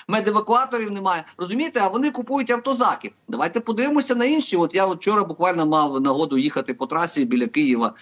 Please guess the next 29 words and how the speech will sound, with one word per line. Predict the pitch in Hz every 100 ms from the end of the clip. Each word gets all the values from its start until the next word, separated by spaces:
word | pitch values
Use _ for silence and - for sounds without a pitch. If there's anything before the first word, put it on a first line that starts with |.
| -
Ну, | 143 160
знову | 139 214 262
ж | 226
таки, | 208 -
далі | 180 220
продовжується | 214 175 190 185 185 165
ситуація. | 170 175 170 160 139 127 117
Два-три | 156 190 190 185 165
екіпажі | - 147 190 196 160
здорових | 127 151 165 143 135
мужиків | 143 131 151 208
стоять | - 160 156 147
на |
трасі | 143 202 240 247 226 - -
і | 214
сосуть | 202 185 240 233
собі | 190 208 202 -
чупа-чупсами, | - 220 190 240 233 - 220 208 214 - _ 151
е, | 160 160 160 160
додаткові | 165 185 - 226 196
премії, | 202 214 190 151 131
перевищення | 170 170 175 - 143 135
швидкості, | - 277 - 226 -
там, | 196 165
непристебнутий | 156 156 160 185 170 156 156 160
ремінь | 165 202 233
і | 180
так | 170 147
далі. | 135 113